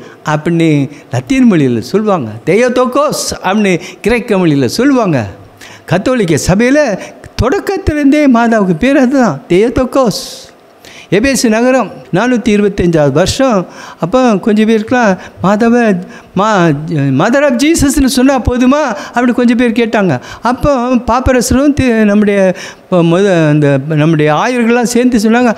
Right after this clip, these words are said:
"அப்படி சொல்லுறதுல தப்பு இல்லைப்பா, அது உண்மைதான். ஆனா she is mother of God."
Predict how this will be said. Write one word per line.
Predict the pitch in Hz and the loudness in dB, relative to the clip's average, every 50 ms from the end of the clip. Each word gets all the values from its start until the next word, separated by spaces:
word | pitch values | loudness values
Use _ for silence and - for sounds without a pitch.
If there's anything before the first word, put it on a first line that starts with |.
| - - - - - | -6 -14 -16 -8 -4
"அப்படி | - 226 254 277 247 - | -4 -2 0 0 -2 0
சொல்லுறதுல | 254 277 302 311 285 262 233 | 0 0 2 2 2 0 0
தப்பு | 233 269 254 262 - 277 | 0 -2 -2 -2 -2 -2
இல்லைப்பா, | 254 233 247 294 | -2 -2 -2 -4
அது | 311 285 220 220 240 262 | -2 0 0 2 2 4
உண்மைதான். | 233 233 285 330 285 240 202 190 233 269 - - | 4 4 4 4 2 2 2 2 0 0 -2 -2
ஆனா | - 170 202 247 247 254 311 349 | -2 -2 0 0 0 0 0 0
she | 320 - - 285 | 0 0 -2 -2
is | 285 285 311 - 240 226 | -2 -2 -2 0 2 2
mother | 240 294 370 392 403 403 403 | 2 2 2 0 0 0 0
of | 349 320 | 0 0
God." | 294 330 339 359 285 208 156 135 - | -2 -2 -2 -4 -6 -8 -8 -8 -10